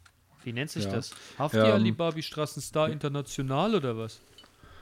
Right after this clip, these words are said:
Speaker 2: Ja, könnte man sagen. Das ist hier so ein, dieser Aslak,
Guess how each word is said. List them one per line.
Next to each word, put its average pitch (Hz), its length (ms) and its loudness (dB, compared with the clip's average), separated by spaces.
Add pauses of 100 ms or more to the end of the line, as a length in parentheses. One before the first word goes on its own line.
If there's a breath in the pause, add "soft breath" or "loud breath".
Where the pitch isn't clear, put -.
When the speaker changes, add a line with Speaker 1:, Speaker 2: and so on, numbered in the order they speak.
(720 loud breath)
Speaker 2:
Ja, 101 160 -2
könnte 107 200 -2
man 107 120 0
sagen. 110 280 2
Das 98 160 -2
ist - 60 -12
hier 123 100 4
so 110 100 0
ein, 117 200 -4
dieser 107 300 -2
Aslak, 120 480 -2